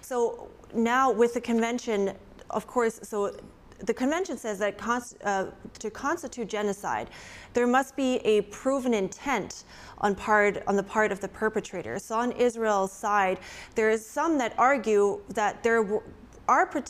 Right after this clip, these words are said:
politicians in Israel and public figures that made statements, very publicly so, that show that kind of intent, um, and that there, that there is narratives to vilify Palestinians. Um, for example, uh, th-, somebody from the Likud party said,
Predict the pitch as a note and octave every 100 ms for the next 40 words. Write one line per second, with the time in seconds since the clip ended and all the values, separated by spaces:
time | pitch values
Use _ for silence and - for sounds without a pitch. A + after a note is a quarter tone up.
0 | - B3+ A#3+ C4 B3+ G#3 F#3+ F#3+ A3 G#3
1 | F#3+ F#3 F#3+ A#3 G3+ - - G#3 G3 G3
2 | G3+ G#3 G#3+ B3+ - A#3+ - G3 F#3+ C#4
3 | A#3+ B3 C4 A3+ F#3 F3+ G3 G3 G3+ -
4 | - - G3+ - - C4 D4+ G3 - G3
5 | F#3 F3+ F3 E3+ G3+ D#3 F#3+ - - -
6 | - G3 G3 G3 G#3 G3+ G#3 G3+ G#3 -
7 | G3+ G3 F#3+ F#3+ G#3 A#3+ A#3+ A#3+ A3+ -
8 | F3 G3 G3+ G4+ F#3+ F#3+ G3 F3 - C4
9 | C4 B3 A#3+ A#3+ - - - - - G3
10 | G3+ G3 F#3+ F#3+ G3 G3 F#3 F3+ F#3+ -
11 | F#3 - G3+ G3+ G3 G3 F#3 F3+ - B3
12 | A#3+ - G#3+ G#3+ G#3+ - F#3